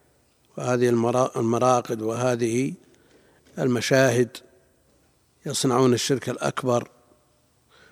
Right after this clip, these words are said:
ويزعمون أنهم مسلمون. ولماذا، يقول: "ولماذا لا، لا نقول يا حسين؟ والله أمرنا بذلك.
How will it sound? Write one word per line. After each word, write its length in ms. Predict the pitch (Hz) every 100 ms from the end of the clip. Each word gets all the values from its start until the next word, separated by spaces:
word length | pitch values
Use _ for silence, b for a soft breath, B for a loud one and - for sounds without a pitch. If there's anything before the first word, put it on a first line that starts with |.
| b
ويزعمون 800 | 135 123 127 113 123 127 131 120 117
أنهم 680 | 131 123 120 120 123 117
مسلمون. 640 | 110 - 113 107 104 101 107 - _ _ _ _ _ _ _ _ _ _ -
ولماذا، 840 | 120 123 131 131 117 120 117 117 - -
يقول: 460 | 127 - 123 110 226 - _ _ _ b b b _
"ولماذا 680 | 131 123 127 131 120 120 117
لا، 180 | 117 120
لا 380 | 113 123 120 117
نقول 340 | 113 127 113
يا 100 | 110
حسين؟ 480 | - 110 - 107 107 - _ _ _ _ _ _ _ _ _ _ _ _ _ _ _ _ _ _
والله 560 | 127 117 120 101 127 127
أمرنا 400 | 117 113 107 104
بذلك. 720 | 110 101 110 - - - -